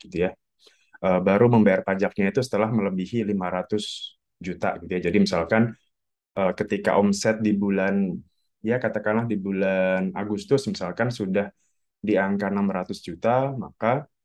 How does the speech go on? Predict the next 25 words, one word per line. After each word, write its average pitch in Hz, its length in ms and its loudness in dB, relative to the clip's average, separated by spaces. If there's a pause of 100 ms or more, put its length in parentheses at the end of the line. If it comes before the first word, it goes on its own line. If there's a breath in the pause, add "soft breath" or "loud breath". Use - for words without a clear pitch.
(400)
eh, 98 160 -2
selisihnya 107 540 0
itulah 120 160 0
yang 120 160 4
harus 104 320 -4
dibayarkan, 101 1400 -2
gitu 78 160 -14
ya. 101 80 0
Jadi 90 140 -2 (100)
misalkan 95 320 0
enam 95 160 0
ratus 92 240 -4
juta 101 320 -4
nih, 120 160 0 (400)
nah 92 160 -6
berarti 87 240 -6
enam 101 240 -2
ratus. 80 240 -6 (400)
Jadi 98 240 0 (240)
omset 104 320 0
di 104 80 -4
bulan 98 400 0
itu 127 320 -2
kira-kira 98 480 -4
berapa? 107 560 0